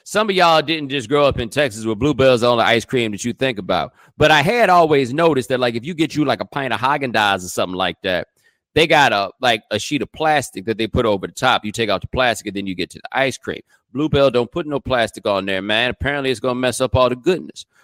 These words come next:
So what they do is they freeze the top on. And anybody that's opened the top to some Bluebell ice cream knows it's a much different pull that first time than it is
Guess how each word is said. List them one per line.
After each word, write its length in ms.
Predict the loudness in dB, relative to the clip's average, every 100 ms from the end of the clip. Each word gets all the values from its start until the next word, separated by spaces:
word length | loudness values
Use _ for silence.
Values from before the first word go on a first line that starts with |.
| _
So 320 | 6 6 6
what 240 | 4 2
they 120 | 2
do 300 | 2 2 4
is 140 | 0 0
they 120 | -4
freeze 360 | -2 -4 -4 -6
the 80 |
top 340 | -2 2 2 2
on. 300 | 2 2 -2 -12
And 80 | -8
anybody 440 | -2 2 4 4
that's 200 | 2 -2 2
opened 320 | 2 0 -8
the 20 |
top 320 | -2 0 0
to 60 | -4
some 140 | -10
Bluebell 380 | -4 0 0 0
ice 200 | 0 -2
cream 300 | -2 -4 -4 0
knows 520 | 2 2 0 -8 -10
it's 140 | -10
a 40 | -10
much 320 | -4 -4 -2
different 300 | -4 -2 -6
pull 280 | -2 0 2
that 180 | 0 0
first 300 | 0 0 0
time 340 | 0 0 -2 _ _ _
than 160 | -2 0
it 80 | 2
is 340 | 0 0 -6